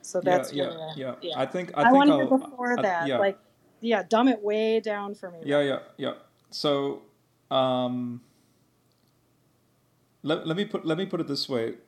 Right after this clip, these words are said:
Speaker 2: There, there was a straw man, but not intentionally, with respect to this, ha-, having botched it. Um, the curious thing is, is that when I look at the European philosophers, like, say, like Leibniz,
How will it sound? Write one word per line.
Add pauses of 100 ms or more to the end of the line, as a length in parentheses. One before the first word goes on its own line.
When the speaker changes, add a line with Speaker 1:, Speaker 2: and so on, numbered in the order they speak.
(160)
Speaker 2:
There,
there
was
a
straw
man, (500)
but
not
intentionally, (320)
with
respect
to
this, (500)
ha-,
having
botched
it. (920)
Um, (400)
the
curious
thing
is,
is
that (260)
when
I
look
at (720)
the (120)
European
philosophers, (560)
like,
say,
like
Leibniz,